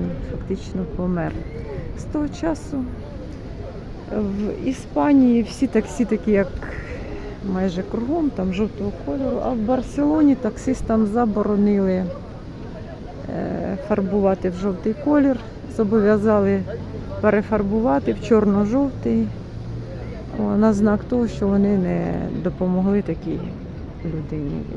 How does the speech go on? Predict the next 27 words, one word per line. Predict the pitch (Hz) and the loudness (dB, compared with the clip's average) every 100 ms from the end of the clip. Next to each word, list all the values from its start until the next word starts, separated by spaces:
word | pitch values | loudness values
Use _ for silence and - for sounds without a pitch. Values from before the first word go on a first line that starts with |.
| - | -4
І | 196 | -2
ось | 208 190 | -2 -4
тепер, | - 190 - 214 208 - - - - - - - - - | -6 -6 0 0 -2 -8 -12 -12 -10 -10 -10 -10 -8 0
казав | 180 185 185 | 2 2 2
наш | 180 - | 0 -2
екскурсовод, | - - - - 180 175 | -8 -10 -10 -4 -2 0
якщо | 175 - 180 | -2 -2 -2
ви | 175 175 170 165 | 2 0 0 -4
будете | 175 180 190 | -2 0 2
мати | 185 180 170 | 2 0 -2
багато | 170 175 175 | 0 0 0
грошей | 180 175 170 170 | 0 0 -2 -4
і | |
захочете | 165 180 - 170 - - 175 170 - - - - - - - | -4 -4 -4 -4 -4 -4 -4 -4 -8 -8 -10 -10 -10 -10 -6
відкрити | 170 - 185 180 175 | -6 -4 -2 -2 -4
службу | - 190 185 196 | -4 -4 -2 -4
таксі, | 226 226 - 277 | -2 -2 -2 -4
скільки | - 233 - | 0 -2 0
б | 196 | -2
у | |
вас | 196 202 | -2 -2
не | 202 | -4
було | 180 190 | 0 0
автомобілів, | 175 196 214 220 269 240 | 0 0 0 2 0 0
треба | 226 208 196 | 0 -2 0
їх | 196 | -2
перефарбувати | - 190 185 190 180 180 190 214 - | 0 -2 0 0 -2 -2 0 -2 -4